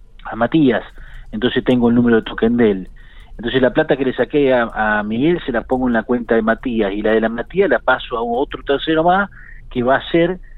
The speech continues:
el que me la va a dar. Y ese que me la va a dar normalmente es una persona, cuando lo hemos traído detenido, a muchas veces, son personas que les pagan mil pesos para ir al banco a hacer una firma.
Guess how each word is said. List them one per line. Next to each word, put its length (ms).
el 80
que 100
me 120
la 120
va 140
a 40
dar. 280
Y 260
ese 200
que 100
me 80
la 120
va 100
a 40
dar 140
normalmente 540
es 60
una 180
persona, 340
cuando 200
lo 120
hemos 180
traído 220
detenido, 400
a 140
muchas 360
veces, 340
son 260
personas 380
que 580
les 160
pagan 640
mil 260
pesos 320
para 200
ir 140
al 100
banco 280
a 40
hacer 140
una 160
firma. 440